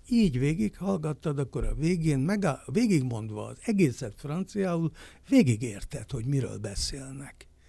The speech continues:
Tehát nincs szavakra bontva, nincs grammatikázva, hanem a hangzás ismerőse ala-,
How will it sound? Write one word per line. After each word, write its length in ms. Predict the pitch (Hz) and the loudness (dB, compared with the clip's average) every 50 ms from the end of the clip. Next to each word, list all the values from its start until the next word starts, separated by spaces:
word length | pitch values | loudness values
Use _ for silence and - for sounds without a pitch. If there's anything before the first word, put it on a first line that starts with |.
| _ - - - - - - - - - | _ -20 -20 -20 -20 -20 -20 -20 -20 0
Tehát 320 | - 135 117 95 107 113 - - | 4 4 4 4 0 -4 -6 -4
nincs 680 | - 127 123 156 233 262 247 202 - - - - - - - - - - - 139 135 - - - - - - - - | -2 0 8 12 12 12 12 12 10 4 -2 -4 -4 -4 -14 -20 -20 -20 -20 -20 -20 -20 -20 -20 -20 -20 -20 -8 -4
szavakra 800 | - - - - 117 120 131 147 147 147 - - 180 170 170 165 | -2 0 2 2 2 2 4 2 2 0 0 -2 -2 -2 -2 -2
bontva, 680 | 156 180 190 180 185 185 - - 190 196 214 233 226 | -2 -2 -4 -4 -4 -8 -10 -8 -6 -4 -4 -4 -4
nincs 460 | 220 185 185 190 160 127 101 98 104 101 | -4 -2 0 2 0 0 -2 -4 -10 -10
grammatikázva, 1200 | 110 - 95 98 120 135 151 143 - - 190 165 - - 202 202 208 208 196 185 196 214 208 208 - - - - - - - | -10 -10 -8 -4 -2 -2 -2 -4 -4 -6 -6 -6 -4 -4 -2 -2 -2 -2 -2 0 2 2 2 0 -2 -8 -20 -20 -20 -20 -20
hanem 340 | - - 156 147 147 143 131 | -6 -4 -2 0 2 0 0
a 100 | 127 120 | -2 -4
hangzás 1120 | - - 156 226 262 262 240 214 160 143 120 110 110 110 117 139 175 196 202 - - - - | -8 -6 0 4 4 6 6 6 4 2 0 0 0 0 2 2 2 2 2 0 -4 -6 -4
ismerőse 1040 | - 147 - - - 185 175 170 175 180 175 175 170 - - - - 196 190 202 - | -6 -6 -6 -6 -6 -4 -4 -2 -2 -4 -4 -4 -6 -8 -10 -8 -2 -2 -2 -2 -2
ala-, 340 | - - 170 196 196 196 185 | -4 -6 -6 -4 -4 -6 -8